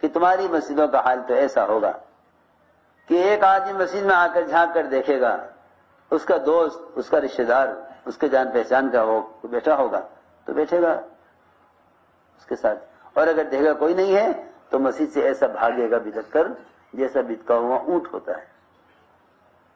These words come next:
بدکا ہوا۔ ابن معاویہ کندی نے کہا،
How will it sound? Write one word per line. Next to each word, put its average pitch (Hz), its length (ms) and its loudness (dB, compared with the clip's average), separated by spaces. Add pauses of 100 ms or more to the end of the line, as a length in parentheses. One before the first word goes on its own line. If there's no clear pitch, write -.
(200)
بدکا 117 120 -4
ہوا۔ 143 180 -2 (640)
ابن 123 140 -2
معاویہ 123 440 2
کندی 113 260 -4
نے 107 140 -6
کہا، 123 340 2